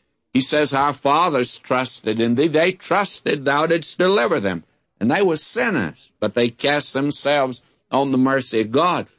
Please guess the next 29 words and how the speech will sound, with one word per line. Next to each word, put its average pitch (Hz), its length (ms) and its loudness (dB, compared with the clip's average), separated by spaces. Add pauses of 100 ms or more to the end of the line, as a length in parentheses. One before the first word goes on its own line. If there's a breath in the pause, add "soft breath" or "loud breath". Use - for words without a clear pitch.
(180)
But 117 200 0
his 139 540 -2 (500)
death 165 380 0
is 131 200 0
different, 107 580 -2
you 98 200 0
see. 90 420 -4 (400)
And 143 360 0
now 185 400 2
we're 147 220 4
told, 175 420 2
he 151 80 0
says, 147 320 0
"But 123 200 0
I'm 170 260 0
a 135 60 2
worm 127 580 2
and 117 140 0
no 151 180 2
man, 147 420 0
a 107 80 0
reproach 151 640 0
of 123 160 0
men, 151 420 0 (340 soft breath)
and 165 280 0
despised 160 1200 0
by 165 280 2
the 175 100 2
people." 165 680 -4